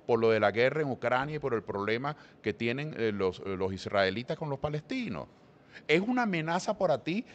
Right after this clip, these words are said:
un país que llega a convenimientos contigo para tratar los problemas migratorios. Entonces, primero están faltando a la verdad. Entonces, estamos expuestos a toda esta cantidad,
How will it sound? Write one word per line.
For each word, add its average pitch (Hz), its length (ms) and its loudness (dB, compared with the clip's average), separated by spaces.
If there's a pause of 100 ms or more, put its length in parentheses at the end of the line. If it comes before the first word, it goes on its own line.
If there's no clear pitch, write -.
(120)
un 151 180 0
país 180 360 2
que 170 160 0
llega 156 240 -2
a - 20 -4
convenimientos 131 800 -2
contigo 147 480 -6
para 131 220 2
tratar 113 320 0
los 160 120 -4
problemas 139 380 -2
migratorios. 147 800 -6 (680)
Entonces, 247 400 -2
primero 156 380 -2
están 131 220 -6
faltando 123 440 -2
a 123 40 -2
la 120 100 6
verdad. 78 420 2 (440)
Entonces, 87 400 -4
estamos 107 540 -4
expuestos 156 840 -2 (380)
a 78 100 -4
toda 95 300 -2
esta 151 160 -4
cantidad, 117 840 -2